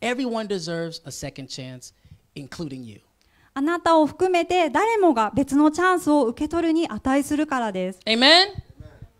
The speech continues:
Speaker 2: Amen.
Speaker 1: Amen.Let's move on. Why should we apologize?
Speaker 2: ではね、謝る必要があるのでしょうか？
Speaker 1: Here we go. Number one.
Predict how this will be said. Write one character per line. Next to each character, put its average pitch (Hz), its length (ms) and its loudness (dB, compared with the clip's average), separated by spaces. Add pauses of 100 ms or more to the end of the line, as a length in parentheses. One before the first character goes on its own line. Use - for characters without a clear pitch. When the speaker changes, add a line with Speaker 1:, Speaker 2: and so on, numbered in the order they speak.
(300)
Speaker 2:
Amen. 220 440 -14
Speaker 1:
Amen.Let's 254 360 -4
move 254 220 -4
on. 269 200 -2
Why 294 260 4
should 339 180 -4
we 330 100 2
apologize? 311 880 0
Speaker 2:
で 349 60 -8
は 311 140 -4
ね、 311 200 2
謝 320 200 4
る 349 240 6
必 302 140 -2
要 262 100 6
が 240 100 2
あ 262 60 2
る 277 100 4
の 226 160 0
で 214 80 -8
し - 100 -12
ょ 214 80 -6
う 202 40 -10
か？ 196 100 -14
Speaker 1:
Here 196 160 -10
we 208 80 -10
go. 262 240 -2
Number 247 260 -2
one. 294 520 2